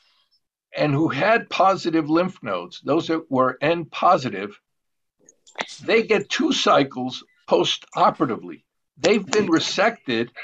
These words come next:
and they're getting double the chemotherapy of the unresected patients. So that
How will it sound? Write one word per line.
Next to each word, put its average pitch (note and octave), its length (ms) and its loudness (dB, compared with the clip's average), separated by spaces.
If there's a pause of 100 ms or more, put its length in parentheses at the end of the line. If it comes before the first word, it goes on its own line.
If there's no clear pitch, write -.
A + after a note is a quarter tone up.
(320)
and C3+ 120 0
they're G3+ 180 4
getting D#3+ 600 -2
double F3 640 2
the C3+ 60 -10
chemotherapy D#3 1080 0
of B2 180 0
the C3+ 180 0 (100)
unresected E3+ 840 0 (140)
patients. - 680 -6 (1600)
So C#3+ 580 2 (840)
that G3 340 2